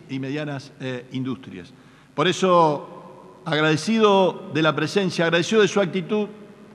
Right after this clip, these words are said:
de, de darnos siempre la posibilidad de plantearle con frontalidad, eh, y con sinceridad lo que sentimos y lo que creemos es lo mejor, que es lo que usted quiere para, para toda la Argentina. Y agradecerle a todos los trabajadores,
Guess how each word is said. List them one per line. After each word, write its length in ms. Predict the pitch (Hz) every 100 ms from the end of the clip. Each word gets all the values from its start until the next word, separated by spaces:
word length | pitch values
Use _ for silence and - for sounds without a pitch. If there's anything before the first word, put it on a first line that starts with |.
| - -
de, 800 | 160 160 151 147 143 139 135 -
de 120 | 127
darnos 280 | 165 180 170
siempre 380 | - 202 175 160
la 160 | 156 135
posibilidad 420 | 139 143 156 170
de 80 | 143
plantearle 800 | 139 139 131 160 160 151 143 - - - -
con 260 | 139 139
frontalidad, 720 | 135 135 120 139 139 170 214 220 - - - -
eh, 160 | 143 143
y 120 | 135
con 200 | 143 139
sinceridad 640 | 139 143 - 131 135 165 151
lo 200 | 139 135
que 100 | 120
sentimos 600 | 131 127 170 165 151 - - - -
y 100 | 147
lo 160 | 147
que 160 | - 151
creemos 560 | 165 185 202 147 127 156
es 120 | 131
lo 120 | 135
mejor, 420 | 135 131 147 143 - -
que 100 | 151
es 60 |
lo 160 | 143 110
que 60 |
usted 260 | 131 151 135
quiere 320 | 143 160 143
para, 800 | 110 123 117 113 101 - - -
para 240 | - 123 117
toda 220 | 156 135
la 80 | 120
Argentina. 500 | 113 110 101 101 90 - - - -
Y 60 |
agradecerle 520 | 139 151 156 156 196 185
a 120 | 175
todos 160 | 202
los 100 | 180
trabajadores, 800 | 151 160 156 160 185 190 180 -